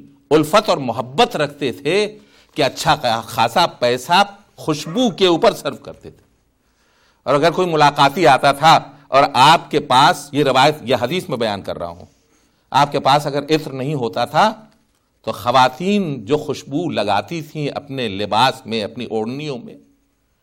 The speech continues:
اسے مس کر لیا کرتے تھے اپنے بدن سے۔ ظاہر ہے کہ کبھی پیسہ نہیں ہوا پیغمبر کے پاس،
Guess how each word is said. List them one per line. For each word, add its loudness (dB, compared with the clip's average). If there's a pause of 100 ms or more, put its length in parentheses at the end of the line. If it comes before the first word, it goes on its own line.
(220)
اسے -2 (640)
مس -2
کر -2
لیا -4
کرتے -10
تھے -10
اپنے -12
بدن -16
سے۔ -20 (1400)
ظاہر -4
ہے -4
کہ -6
کبھی -6
پیسہ -6
نہیں -6
ہوا -8
پیغمبر -8
کے -18
پاس، -20